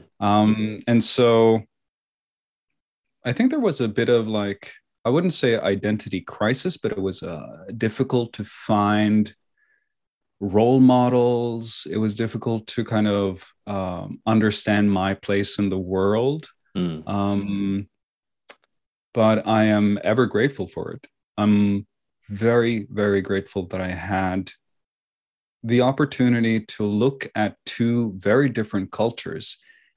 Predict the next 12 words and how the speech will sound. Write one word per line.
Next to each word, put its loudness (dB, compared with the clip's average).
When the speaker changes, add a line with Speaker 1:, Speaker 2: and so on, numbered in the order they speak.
Speaker 1:
and 2
see 0
how 0
both 0
of -2
these -2
cultures, -2
they, 0
they 2
were 6
trying 0
to 0